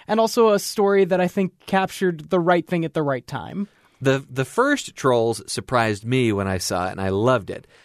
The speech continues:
Speaker 2: Not so much with Trolls World Tour.
Speaker 1: I very much enjoyed it. But if we're gonna be surprised in a good way, we're gonna be surprised in a bad way too. What were you disappointed by in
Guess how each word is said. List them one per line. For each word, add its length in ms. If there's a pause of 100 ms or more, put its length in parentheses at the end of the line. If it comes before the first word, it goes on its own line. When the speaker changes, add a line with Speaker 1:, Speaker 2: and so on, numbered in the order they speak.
(340)
Speaker 2:
Not 480
so 120
much 180
with 140
Trolls 300
World 260
Tour. 360 (520)
Speaker 1:
I 460 (140)
very 280
much 200
enjoyed 320
it. 140
But 200
if 140
we're 100
gonna 180
be 120
surprised 720
in 80
a 60
good 180
way, 240
we're 120
gonna 140
be 80
surprised 640
in 160
a 40
bad 240
way 160
too. 320
What 160
were 80
you 100
disappointed 640
by 200
in 440